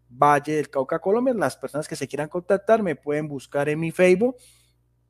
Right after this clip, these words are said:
Guido Rojas. Tengo un libro de teología que se llama Verdad de la Fe Católica, un libro de más de ciento veinte temas de teología, lo estoy actualizando, lo doy completamente gratis en P D F. Hay temas de je-, cristología, de mariología, eclesiología. Bien,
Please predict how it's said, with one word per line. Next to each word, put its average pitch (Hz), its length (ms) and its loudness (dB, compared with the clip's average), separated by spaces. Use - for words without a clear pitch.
Guido 147 340 0
Rojas. 196 320 0
Tengo 156 220 0
un 156 80 -4
libro 160 220 2
de 165 60 2
teología 175 520 0
que 175 100 -2
se 147 60 2
llama 156 120 0
Verdad 143 300 2
de 147 80 2
la 131 80 0
Fe 135 120 -6
Católica, 196 680 0
un 151 160 -8
libro 151 180 -2
de 160 60 0
más 143 120 -2
de 151 120 -2
ciento 156 400 -6
veinte 151 280 -2
temas 156 300 -2
de 160 100 0
teología, 190 500 2
lo 170 80 2
estoy 151 180 -4
actualizando, 190 640 -2
lo 170 140 0
doy 143 100 -2
completamente 151 680 -4
gratis 156 340 2
en 160 100 -6
P 175 140 -2
D 175 100 4
F. 254 220 -4
Hay 147 120 -4
temas 151 280 0
de 147 120 2
je-, 127 180 -4
cristología, 151 800 -2
de 147 80 2
mariología, 135 720 -2
eclesiología. 143 920 -2
Bien, 131 240 -4